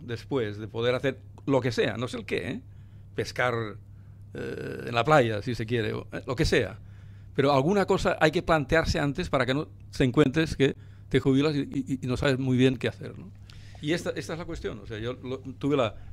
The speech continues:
la, la suerte, si queréis, de, de antes de jubilarme, eh, pensar que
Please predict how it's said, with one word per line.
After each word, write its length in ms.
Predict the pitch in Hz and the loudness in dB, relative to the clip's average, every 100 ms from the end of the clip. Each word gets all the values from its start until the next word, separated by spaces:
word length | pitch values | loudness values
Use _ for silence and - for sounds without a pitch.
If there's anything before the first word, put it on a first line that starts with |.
| - - | -14 -12
la, 180 | 113 110 110 - | -4 -4 -4 -8
la 100 | 98 | -6
suerte, 360 | - 139 117 139 | 0 0 0 -8
si 120 | 139 | -4
queréis, 340 | 139 135 139 - - - | -2 -2 -4 -12 -16 -6
de, 140 | 131 127 131 | -2 -2 -2
de 200 | 120 123 | 0 4
antes 320 | 160 147 131 | 4 4 2
de 60 | |
jubilarme, 500 | 120 147 139 127 139 - - - - - - | 0 0 0 0 -2 -8 -16 -18 -18 -18 -8
eh, 180 | 113 113 | -6 -4
pensar 480 | 98 113 113 139 143 | -2 -2 0 -2 -2
que 260 | - 120 | -2 -4